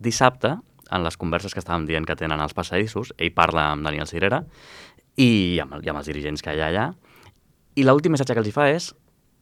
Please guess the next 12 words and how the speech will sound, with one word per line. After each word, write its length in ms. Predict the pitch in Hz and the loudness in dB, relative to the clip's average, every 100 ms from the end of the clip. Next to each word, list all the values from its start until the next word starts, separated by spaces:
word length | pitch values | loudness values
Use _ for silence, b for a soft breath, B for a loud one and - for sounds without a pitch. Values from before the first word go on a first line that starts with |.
| _ | _
«Feu 380 | _ - 127 131 | _ -2 2 2
el 60 | 120 | 2
que 120 | 101 | -2
cregueu 320 | 90 90 104 | -2 0 -2
que 140 | - 85 | -2 -6
és 60 | |
millor 300 | 85 82 87 - _ _ _ _ _ | -4 -4 -4 -10 _ _ _ _ _
pel 140 | 87 - | -6 -4
partit 300 | 80 113 - | -4 -4 -4
i 80 | - | -2
per 160 | 76 | -2
Barcelona». 480 | 73 71 - - - | -4 -10 -12 -16 -18